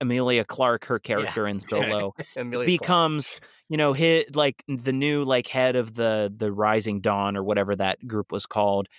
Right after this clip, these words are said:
Speaker 1: and therefore reports directly to Darth Maul.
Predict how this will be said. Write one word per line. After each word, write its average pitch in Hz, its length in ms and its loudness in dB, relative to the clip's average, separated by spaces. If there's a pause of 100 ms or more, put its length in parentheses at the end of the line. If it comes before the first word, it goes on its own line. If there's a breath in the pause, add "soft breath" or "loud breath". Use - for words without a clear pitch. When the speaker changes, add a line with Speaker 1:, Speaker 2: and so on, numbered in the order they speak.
(120 soft breath)
Speaker 1:
and 110 220 -4
therefore 110 380 0
reports 107 680 -2
directly 104 400 0
to 90 60 -6
Darth 92 340 -2
Maul. 82 260 -8